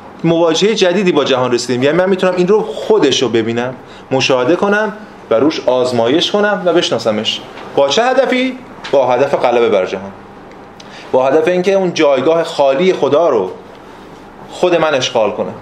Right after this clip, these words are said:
ارباب جهان بشه. این لحن ویکنی هست توی متن هگل که حالا ما بهش اشاره می‌کنیم، بعداً توی این مسیرم خواهیم دید.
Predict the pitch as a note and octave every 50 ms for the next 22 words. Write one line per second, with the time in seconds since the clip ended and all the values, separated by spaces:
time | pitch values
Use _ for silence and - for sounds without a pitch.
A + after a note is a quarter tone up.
0 | - - - B2+ B2+ B2+ C3+ C#3 C3+ C3 A#2 A2 A2 G#2+ A2 G2 F#2+ F2+ - -
1 | - - - - - - - - A#3 B3+ C4+ C4+ C4+ C4 - - - - - -
2 | - - - - - - - D#3+ F#3 G#3 G#3 G3+ G#3 G3+ F#3 F3+ D#3+ - F3 D#3
3 | E3+ F#3+ F3+ F#3 F#3 F3+ F3+ - - C#3 C3 B2 A#2+ A#2 A#2 A2+ A#2 A#2 A2+ A2+
4 | A2 - B2 A2 G#2+ G#2+ A2 A#2 A2+ - B2+ A#2+ B2 C3 B2+ A#2+ A#2+ - - -
5 | - - G#3+ E3 C#3+ F3 F3 F#3 F3 F3+ D#3+ D3 C3 A#2 A#2+ C3 C3 C3 - B2+
6 | B2 B2 A#2+ A2+ A#2 - C3 B2+ A#2 G#2 - A2 G#2+ C3+ E3+ G3 A3+ A3+